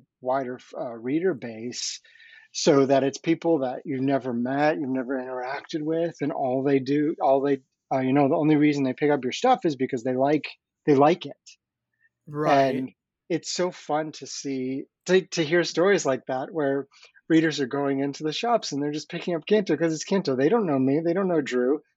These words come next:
Speaker 1: They just know that they like the story. And, uh, that's so, it's so wild.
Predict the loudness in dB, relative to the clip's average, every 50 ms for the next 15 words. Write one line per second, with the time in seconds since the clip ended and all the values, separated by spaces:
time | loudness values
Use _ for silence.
0 | _ 2 2 4 4 2 2 2 0 2 2 0 0 0 0 0 0 0 -2 -4
1 | -6 -6 -6 -4 -2 0 0 0 0 0 -4 -6 _ _ _ -20 _ _ _ _
2 | 0 4 4 6 6 4 2 0 -2 -6 _ _ _ _ _ _ _ _ _ _
3 | -4 0 0 2 0 0 -4 -8 -10 -12 -14 _ _ _ _ -6 -6 -4 -4 -4
4 | -4 2 4 6 6 6 4 2 -2 -6 -12 -10 -8 -4 -2 0 0 0 -2 -4
5 | -8 -8 -10 -10 -12 -12